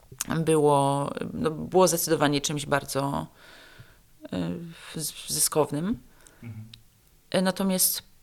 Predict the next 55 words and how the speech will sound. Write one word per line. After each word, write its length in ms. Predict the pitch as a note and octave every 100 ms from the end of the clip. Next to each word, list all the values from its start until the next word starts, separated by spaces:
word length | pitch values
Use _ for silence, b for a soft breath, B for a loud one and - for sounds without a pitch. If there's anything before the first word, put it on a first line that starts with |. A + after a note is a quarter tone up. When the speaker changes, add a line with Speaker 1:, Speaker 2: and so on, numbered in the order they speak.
| -
Speaker 1:
później 720 | A#3 G#3 D#3+ D3+ C#3 C#3 -
i 60 | F3+
przez 240 | - -
chwilę 300 | - C4 A3+
rzeczywiście, 920 | E3+ - F3 F#3+ - - D3 C#3+ - -
e, 160 | E3 D#3
mam 140 | D#3
wrażenie, 260 | D#3 E3 E3+
że 80 | E3
sama 240 | F3 D#3+
się 100 | -
złapałam 360 | E3 D#3 E3 E3+
na 80 |
tym, 140 | - F3
myślałam, 280 | - F3+ D3+
że 120 | F3
wow, 280 | F#3 F#3 D#3+
że 100 | E3
w 80 |
ogóle 240 | E3+ E3+ F#3
tak, 280 | A#3+ G#3 -
że 80 |
to 80 | -
jest 100 | F#3
takie 220 | F3+ F3+
super, 540 | F3+ - A#3 - - E3 B B B B _
że 460 | E3 - E3+ E3 D#3+
my 80 | F3
tam 180 | G3 E3+
jesteśmy 480 | E3 F3 F3+ A#3
i 60 | A#3
też 180 | - -
mam 120 | F#3
wrażenie, 300 | F3 F3+ F#3
że 160 | F3 E3+
wielu 260 | F#3 G3
dziennikarzy, 520 | F#3+ F3 E3+ F#3 F#3
jakby 140 | F3+ E3+
wiadomo, 320 | F#3 G3+ F3+
że 100 | F3+
oddzielaliśmy 500 | D#3+ F3 F3 F3+ E3+
się 80 | E3
od 60 |
tego, 200 | - D#3
co 140 | D#3 E3
robiły 260 | D3+ D3+
nasze 240 | D3+ - F3+
rządy, 240 | E3+ D#3
ale 100 | B2
jednak 220 | - E3+
było 180 | E3+ F3
takie, 240 | - - -
że 100 | -
tak, 280 | - -
że 100 | C3